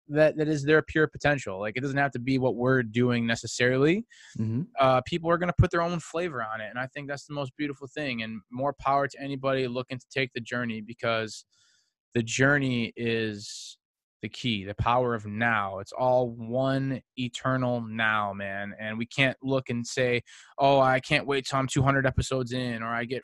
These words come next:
Speaker 1: f-, fifty thousand views or listens a podcast." We can't go there. We're gonna self-destruct.
Speaker 2: Yeah.
Speaker 1: One day at a time, one podcast at a time, one listen at a time.
Speaker 2: Yes.
Speaker 1: Build your skyscraper one brick at a time and let it just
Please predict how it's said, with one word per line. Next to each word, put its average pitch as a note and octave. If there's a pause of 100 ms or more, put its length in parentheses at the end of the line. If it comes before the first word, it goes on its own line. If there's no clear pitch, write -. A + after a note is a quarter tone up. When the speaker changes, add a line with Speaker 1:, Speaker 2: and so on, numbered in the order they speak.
(120)
Speaker 1:
f-, B2+
fifty D3
thousand C3
views C3
or A#2+
listens B2
a A#2+
podcast." B2+
We C3+
can't C#3
go D3
there. G#2+
We're A#2
gonna B2+
self-destruct. - (220)
Speaker 2:
Yeah. G#2+ (200)
Speaker 1:
One C3+
day C#3
at C#3
a C3
time, C3
one C3
podcast C3
at B2+
a B2+
time, B2
one A#2+
listen B2+
at B2
a A#2
time. A#2 (280)
Speaker 2:
Yes. G#2 (160)
Speaker 1:
Build C3+ (340)
your B2+
skyscraper A#2+
one B2 (360)
brick A#2
at A#2
a A2+
time G#2+ (120)
and G#2+
let A#2
it B2+
just A#2+